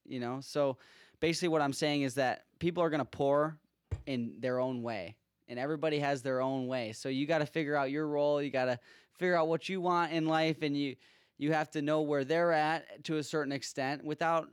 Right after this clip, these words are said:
identifying them, 'cause you have no fucking right to do that, right? But be a team, figure out where everybody flows,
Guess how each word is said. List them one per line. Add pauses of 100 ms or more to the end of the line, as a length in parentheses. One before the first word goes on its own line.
identifying
them,
'cause
you
have
no
fucking
right
to
do
that, (440)
right?
But (360)
be
a
team, (400)
figure
out
where
everybody
flows,